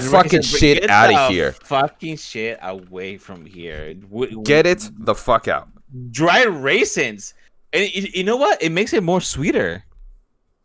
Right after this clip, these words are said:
Speaker 1: Oh, and this is Walter's favorite, actually, cereal. <laughs>
Speaker 2: Which is probably why he left the chat.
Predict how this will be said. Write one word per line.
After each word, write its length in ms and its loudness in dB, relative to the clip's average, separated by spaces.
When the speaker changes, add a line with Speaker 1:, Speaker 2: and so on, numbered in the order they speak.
Speaker 1:
Oh, 260 -6
and 200 -12
this 100 -10
is 140 -6
Walter's 360 -6
favorite, 300 -8
actually, 360 -10
cereal. 500 -4
<laughs> 220 -6
Speaker 2:
Which 140 -6
is 80 -8
probably 400 0
why 180 2
he 80 -6
left 180 -2
the 60 -12
chat. 360 -2